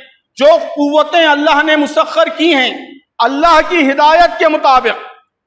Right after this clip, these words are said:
कुरान के मुताबिक उन कुव्वतों का इस्तेमाल करें,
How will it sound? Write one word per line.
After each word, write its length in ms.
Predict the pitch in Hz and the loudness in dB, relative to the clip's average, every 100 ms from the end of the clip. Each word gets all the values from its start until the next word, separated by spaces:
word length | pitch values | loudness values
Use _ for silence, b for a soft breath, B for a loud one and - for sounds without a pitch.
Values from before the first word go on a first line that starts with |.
| _ | _
कुरान 400 | 247 302 349 349 | 0 2 2 0
के 140 | 349 311 | 0 -2
मुताबिक 480 | 311 302 311 302 | 2 0 0 0
उन 80 | 311 | -2
कुव्वतों 500 | 302 285 285 285 302 302 | -2 -2 0 0 0 0
का 100 | 294 | -2
इस्तेमाल 580 | 269 - 269 277 277 277 | -4 -4 0 2 2 0
करें, 300 | 240 240 | -2 -2